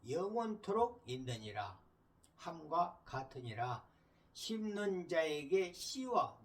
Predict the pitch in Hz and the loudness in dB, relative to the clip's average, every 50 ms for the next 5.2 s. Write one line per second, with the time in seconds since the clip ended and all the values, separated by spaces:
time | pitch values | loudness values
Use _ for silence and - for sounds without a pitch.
0 | 120 117 131 170 175 190 208 202 190 170 131 - - - 185 196 190 - - 262 | -6 -2 -2 2 4 6 6 8 6 4 2 0 -2 -2 -2 -4 -4 -4 -4 -2
1 | 254 233 220 185 - - 190 180 - - 185 160 156 147 135 135 123 120 120 117 | -2 -2 -2 -2 -4 -8 -10 -10 -8 -6 -6 -4 -4 -4 -4 -4 -4 -4 -6 -6
2 | 117 151 156 160 156 - - - - - - _ _ _ - 107 107 139 151 175 | -4 -4 -2 -2 -4 -6 -10 -20 -20 -20 -20 _ _ _ -18 -8 -2 0 4 4
3 | 185 190 196 208 208 202 - - - - - - 254 262 269 262 254 233 - - | 4 4 2 0 -4 -4 -6 -8 -8 -8 -6 -6 -4 0 0 0 0 0 -2 -2
4 | 262 254 - - 190 202 220 220 - - - _ _ _ _ - - - 151 - | -2 -2 2 4 4 4 4 2 -4 -12 -20 _ _ _ _ -14 -12 -10 -6 -2
5 | - 139 - - | 0 0 0 -2